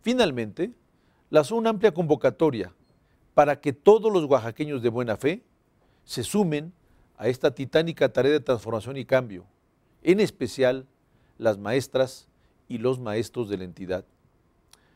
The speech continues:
Gabino Cue presentó ayer mismo su equipo de gobierno, integrado por mujeres y hombres, expresión de la pluralidad oaxaqueña.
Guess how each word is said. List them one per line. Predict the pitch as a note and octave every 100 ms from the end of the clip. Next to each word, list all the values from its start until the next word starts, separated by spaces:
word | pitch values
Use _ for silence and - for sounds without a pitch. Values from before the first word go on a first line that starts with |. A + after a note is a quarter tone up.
| _ _ _ _
Gabino | - E3 G#3+ F#3+
Cue | - E3+ D3+ _ _ _ _ _ _ _ -
presentó | B2 B2+ A#2
ayer | D3+ D#3 C#3
mismo | D3+ D3 D3+
su | C#3
equipo | C3 C#3+ B2+ D3
de | B2+
gobierno, | G#2+ A2+ C#3+ D3 G3 - _ _ _ _ _
integrado | G#2+ - A#2+ D#3 E3+
por | D3 C#3+
mujeres | C3+ - E3 C#3 B2+
y | C#3+
hombres, | C#3+ C3 C#3 - _ _ _ _ -
expresión | D3+ - - B2 - C3 C3 C3 _ _ _ -
de | A#2 G#2+ -
la | G#2+ -
pluralidad | D#3+ D#3 A#2+ A2 A#2
oaxaqueña. | G#2+ F#2+ F#2 - F#2+ F2 F#2